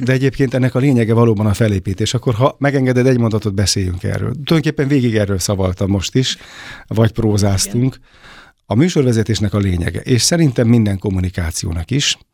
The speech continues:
Speaker 1: hogy a másikat felépítsd.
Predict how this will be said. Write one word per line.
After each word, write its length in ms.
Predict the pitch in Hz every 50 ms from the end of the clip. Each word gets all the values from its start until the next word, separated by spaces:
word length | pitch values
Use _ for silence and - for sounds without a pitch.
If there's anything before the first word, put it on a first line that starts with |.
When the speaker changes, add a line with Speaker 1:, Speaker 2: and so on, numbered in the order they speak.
| _ - - - - - - _ _ _
Speaker 1:
hogy 800 | _ - 123 120 120 120 123 117 113 120 123 117 117 120 - - _ _ _
a 100 | - 107
másikat 580 | 117 135 135 113 - 113 101 - 160 - - - -
felépítsd. 760 | - - 107 95 87 82 82 - - 92 90 - - - -